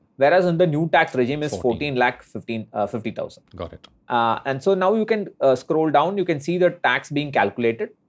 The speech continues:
Speaker 1: The
Speaker 2: Yes.
Speaker 1: total tax is being calculated there, and, uh, there's the, any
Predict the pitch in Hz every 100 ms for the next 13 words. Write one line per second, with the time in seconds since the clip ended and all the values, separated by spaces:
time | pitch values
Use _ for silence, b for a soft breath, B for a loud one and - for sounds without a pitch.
0 | _ _ _ 147 143 165 160 180 175 143
1 | 143 - 147 117 131 127 104 101 117 110
2 | 123 101 104 156 - 135 127 123 113 -
3 | - 107 101 95 110 107 104 _ 107 110
4 | 104 - - - - 117 127